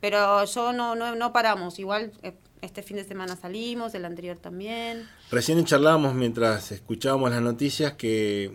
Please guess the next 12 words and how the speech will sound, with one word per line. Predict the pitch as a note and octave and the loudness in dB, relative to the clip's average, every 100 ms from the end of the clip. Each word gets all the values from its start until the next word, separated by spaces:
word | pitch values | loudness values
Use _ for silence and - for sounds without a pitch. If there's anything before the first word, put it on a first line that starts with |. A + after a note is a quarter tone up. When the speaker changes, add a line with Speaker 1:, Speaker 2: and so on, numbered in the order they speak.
| G2+ | -6
Speaker 2:
ahora | G#2 | -6
te | G2 | -4
preguntaba | G2+ G#2+ G#2+ C3 B2+ | 0 0 2 2 4
las | G#2+ | 2
cuestiones | G#2 G2 B2+ B2 | -2 -4 -2 -2
de | G#2+ | -2
seguridad. | F#2+ G2 G2+ A#2 C3+ A2+ | -4 -4 0 4 6 6
Uno | A2+ A#2+ | 2 0
que | G2 | -4
no | G#2 G2+ | -6 -2
conoce, | A#2 B2 A#2+ B2+ B2+ G#2 | 2 0 0 0 0 -2
este, | F#2+ F#2+ F#2+ | -6 -10 -10